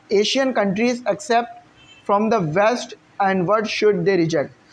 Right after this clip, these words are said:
Simple बात है, बहुत आसान सवाल है। इसमें ये कह रहे हैं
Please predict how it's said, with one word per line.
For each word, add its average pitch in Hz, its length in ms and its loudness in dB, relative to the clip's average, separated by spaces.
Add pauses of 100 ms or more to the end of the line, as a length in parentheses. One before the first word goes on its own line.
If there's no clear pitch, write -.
(500)
Simple 226 340 0
बात 233 260 2
है, 247 100 -2 (560)
बहुत 214 200 0
आसान 226 260 -2
सवाल 208 240 0
है। 208 60 0
इसमें 214 160 -2
ये 214 120 2
कह 202 160 0
रहे 214 120 2
हैं 233 100 -6